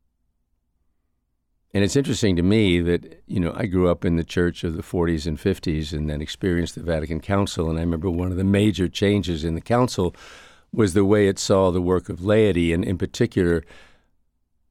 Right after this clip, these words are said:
the holiness of the laity. And it was saying very clearly in those documents of Vatican two that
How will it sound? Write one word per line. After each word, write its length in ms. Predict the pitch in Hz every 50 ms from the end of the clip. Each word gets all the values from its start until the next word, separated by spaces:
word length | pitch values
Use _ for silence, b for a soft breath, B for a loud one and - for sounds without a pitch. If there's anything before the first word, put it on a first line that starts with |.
| _ _ -
the 120 | - 95
holiness 460 | 82 101 123 135 123 98 90 85 - -
of 100 | 87 76
the 120 | 80 80
laity. 560 | 80 80 78 76 69 67 - 62 62 - - _ _ _ _ _ _ _ _ _ _ _ _ _ _ _ _ _ _ _ _ _ _ _ _ _ _ _ _ _ _ _ _ _ _ _ _ _ _ _ _ _ _ _ _ _ _ -
And 80 | - 98
it 60 | 101
was 160 | 98 95 -
saying 260 | 123 113 107 101 98
very 220 | 87 101 98 98 87
clearly 640 | - - - 131 131 127 127 113 101 95 92 90
in 440 | 98 - - - - 101 92 92 95
those 280 | 92 92 92 92 85 78
documents 720 | - 101 101 113 113 - - 92 87 85 85 80 - -
of 100 | 87 80
Vatican 400 | 80 85 85 85 87 - 95 82
two 340 | 76 - - 127 123 113 98
that 160 | 85 90 -